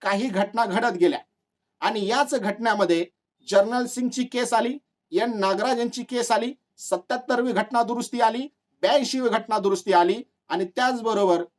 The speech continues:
आर्टिकल थ्री फोर्टी टू यानुसार राष्ट्रपती ठरवतात की अनुसूचित जातीमध्ये कोणत्या जाती या सामील करायच्यात आणि कोणत्या जाती या बाहेर काढायच्यात. त्याचबरोबर आरक्षणाची जर तुम्ही पद्धत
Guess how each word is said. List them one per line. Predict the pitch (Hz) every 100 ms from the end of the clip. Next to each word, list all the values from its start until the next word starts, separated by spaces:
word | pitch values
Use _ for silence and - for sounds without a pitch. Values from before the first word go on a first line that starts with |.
| _
आर्टिकल | 185 220 302 247 262 247
थ्री | 202 262
फोर्टी | - 220 208 208
टू | 208 240 156 - _ _ _ _ _
यानुसार | 151 247 277 240 240 233
राष्ट्रपती | 190 196 - 240 262 311
ठरवतात | 214 233 233 226 196 170 170 _ _ -
की | 220 190
अनुसूचित | 202 247 247 - 277
जातीमध्ये | 190 226 214 233 220 190
कोणत्या | 208 - 208 208 247
जाती | 214 208 214
या | 202
सामील | 202 196 180 226
करायच्यात | 247 240 233 233 240
आणि | 233 240
कोणत्या | 214 214 202 196
जाती | 190 185 214
या | 240
बाहेर | 226 226 226
काढायच्यात. | 220 196 170 - - _ _ _ _ _ _
त्याचबरोबर | 247 254 254 247 247 262 285 -
आरक्षणाची | 185 214 240 269 262
जर | 254 262
तुम्ही | 269 247
पद्धत | 233 208 180